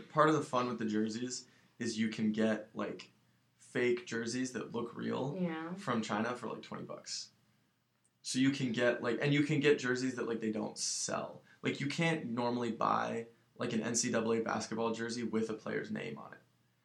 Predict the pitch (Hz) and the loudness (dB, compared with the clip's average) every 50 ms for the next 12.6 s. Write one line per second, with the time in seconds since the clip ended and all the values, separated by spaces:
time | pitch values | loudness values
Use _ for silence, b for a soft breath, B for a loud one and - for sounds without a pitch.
0 | _ _ _ _ _ - 269 285 294 294 294 285 285 - 269 262 262 247 247 226 | _ _ _ _ _ -4 -2 0 0 0 0 -2 -2 -2 -2 -2 -2 -2 -4 -4
1 | 190 175 - - 85 85 - 55 - - - - - - 151 143 143 139 135 131 | -4 -4 -4 -4 -6 -8 -8 -8 -12 -14 -8 -2 2 4 6 6 6 6 4 4
2 | 127 120 131 139 131 - 139 135 135 139 151 156 143 139 135 - 135 139 127 123 | 6 8 8 8 6 4 2 6 6 8 8 8 6 4 2 2 0 -2 0 2
3 | 113 107 107 104 - - - _ _ _ _ _ _ _ - 113 107 117 131 131 | 2 2 0 -2 -4 -8 -20 _ _ _ _ _ _ _ -2 2 2 4 4 4
4 | 123 127 127 - - 123 110 110 113 110 - 110 107 110 107 107 107 107 - - | 2 2 0 0 0 0 2 2 0 0 -2 -4 -4 -2 -2 -2 -2 -4 -6 -8
5 | - - - - 180 185 180 175 170 165 - - _ - _ - 113 104 - - | -10 -6 -4 -2 0 2 2 2 0 -2 -6 -10 _ -20 _ -4 -2 -2 -2 -2
6 | - 170 165 - - - - _ _ - 180 180 185 190 185 185 180 165 - 127 | -4 -6 -6 -8 -10 -14 -18 _ _ -6 -4 2 4 6 8 8 8 8 8 8
7 | 135 175 - 147 143 - 135 127 123 127 123 123 120 110 - - 120 110 110 113 | 8 8 8 6 4 6 8 8 8 8 6 4 2 0 0 2 4 6 6 6
8 | 123 123 - - 113 120 117 113 110 107 98 110 123 - - 110 - 107 107 107 | 6 4 2 2 0 0 2 2 2 4 4 4 2 2 -2 -2 -2 0 -2 -2
9 | 110 - - - - - - - - 107 104 104 107 104 113 113 - - 117 110 | -2 -4 -8 -10 -10 -12 -12 -6 -2 -2 0 0 0 0 0 -2 -2 0 0 0
10 | 107 107 110 107 104 104 110 107 - 110 107 107 95 - 101 87 - - - 110 | 2 4 2 2 2 2 0 0 -2 -2 -2 -2 -2 -2 -4 -4 -6 -6 -8 -8
11 | - 80 - - - - - - - - - - 208 247 269 254 226 - - 175 | -6 -6 -8 -8 -8 -12 -14 -14 -14 -14 -10 -4 -2 0 0 0 -2 -2 -4 -4
12 | 185 185 180 180 208 190 - 185 175 - - | 0 2 2 2 2 0 -4 -8 -8 -10 -12